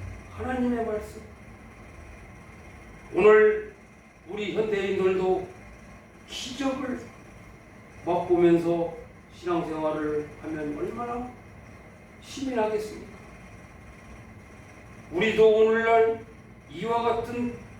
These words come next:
기적을 체험할 수가 있습니다. 어떻게 하면? 연합하여 같은 마음을 품으면.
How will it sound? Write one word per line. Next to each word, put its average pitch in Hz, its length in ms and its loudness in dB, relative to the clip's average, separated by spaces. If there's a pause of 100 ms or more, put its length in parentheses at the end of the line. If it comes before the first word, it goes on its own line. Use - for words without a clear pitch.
(140)
기적을 302 640 -4 (840)
체험할 180 500 -2
수가 160 240 -4
있습니다. 143 420 -6 (380)
어떻게 240 460 -4
하면? 240 320 -6 (2000)
연합하여 151 800 4 (1800)
같은 - 520 -4
마음을 247 420 0
품으면. - 480 -8